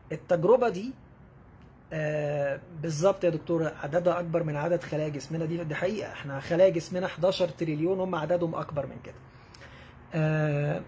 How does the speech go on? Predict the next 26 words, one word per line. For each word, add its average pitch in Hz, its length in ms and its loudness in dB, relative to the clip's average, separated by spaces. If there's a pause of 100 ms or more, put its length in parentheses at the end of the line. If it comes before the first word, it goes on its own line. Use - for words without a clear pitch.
(480)
اللي 165 160 -2
حصل 262 380 4
إن 214 220 0
من 196 80 -4
خمستاشر 185 440 -2
سنة 185 300 -2
بحث 202 360 -2
بيتعمل 165 440 -2
على 160 160 -2
الفئران، 160 400 -4 (1400)
فالبحث 165 920 0
ده 190 160 4
طلعت 190 400 0
نتيجته 170 540 -4 (140)
من 160 180 -4
خمستاشر 156 560 0
سنة 196 360 -2 (280)
بيأكد 196 600 -4 (760)
إن 180 240 4
الميكروبيوم 165 1000 2
اللي 135 120 -8
بتعيش 151 500 -6
فيه 165 360 -8
الأمعاء 147 520 -4 (280)
بتاعة 160 420 2
الفئران 180 460 0